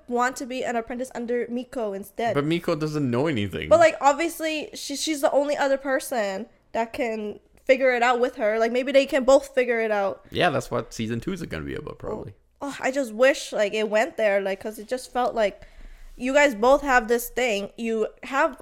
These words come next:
Speaker 1: an understanding that you can both see
Speaker 2: Yeah,
Speaker 1: it.
Speaker 2: but Miko, Miko didn't wanna do anything for it yet. She just wanted to be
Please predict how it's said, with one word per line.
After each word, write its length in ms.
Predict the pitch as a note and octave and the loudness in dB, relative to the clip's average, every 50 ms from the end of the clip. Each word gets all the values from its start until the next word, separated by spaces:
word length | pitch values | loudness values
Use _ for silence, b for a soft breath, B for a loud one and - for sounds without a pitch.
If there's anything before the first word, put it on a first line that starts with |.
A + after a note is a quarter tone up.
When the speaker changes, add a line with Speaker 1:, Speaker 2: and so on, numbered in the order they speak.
| - - | -4 -2
Speaker 1:
an 120 | A3 G#3 | -2 -2
understanding 1000 | - A3+ B3 B3+ A#3 A3+ G#3+ A3 - - G#3 A3 B3 B3+ C4 G#3+ F#3+ G3 - B2 - | 0 -2 -2 0 0 -2 -2 -4 -4 -6 -4 -4 -4 -4 -6 -6 -6 -8 -8 -10 -8
that 160 | G#3 G3 - | -8 -8 -8
you 140 | G#3 G#3+ G#3 | -8 -10 -12
can 240 | - - G3+ G3 F#3+ | -10 -10 -12 -10 -8
both 300 | G#3+ A#3+ G3 - - - | -8 -8 -8 -8 -10 -10
see 100 | - A2+ | -6 -2
Speaker 2:
Yeah, 120 | C#3+ D3+ | 0 0
Speaker 1:
it. 100 | C3 A2+ | 0 2
Speaker 2:
but 140 | - - F#2+ F2 D2+ - _ _ _ - | 0 -2 -2 -4 -10 -16 _ _ _ -12
Miko, 640 | F2 F2+ F#2 G#2 A#2 A#2 A2+ - - F#2+ F2+ - - - | -10 -8 -6 -6 -6 -8 -10 -8 -8 -8 -8 -8 -10 -12
Miko 280 | F#2+ G#2+ A2 - G#2 F#2 | -10 -10 -8 -6 -6 -6
didn't 380 | F2 F#2 F#2+ G2 G2 F2+ F2 E2+ | -4 -4 -6 -4 -4 -6 -6 -4
wanna 240 | E2 F#2 G2 G2+ | -4 -4 -4 -4
do 160 | F#2+ F2 F2+ F2 | -4 -4 -4 -6
anything 320 | E2+ E2 D#2+ - E2+ E2+ | -6 -8 -10 -10 -12 -12
for 220 | D2+ - D#2 D2+ D2 | -10 -10 -10 -10 -10
it 120 | D2+ - E2+ | -10 -12 -12
yet. 200 | D#2+ - - - _ _ - - _ _ _ _ _ _ _ _ _ _ _ | -14 -16 -18 -20 _ _ -20 -20 _ _ _ _ _ _ _ _ _ _ _
She 180 | - - F2+ | -14 -12 -10
just 220 | F2 G2 F2+ - - | -8 -8 -8 -10 -8
wanted 400 | E2+ F2+ F2+ F2+ F2+ D#2+ - - | -8 -6 -6 -6 -6 -8 -10 -12
to 140 | - F2+ E2 | -10 -10 -8
be 340 | D#2+ E2+ E2 D#2+ E2 E2 | -6 -6 -6 -6 -6 -8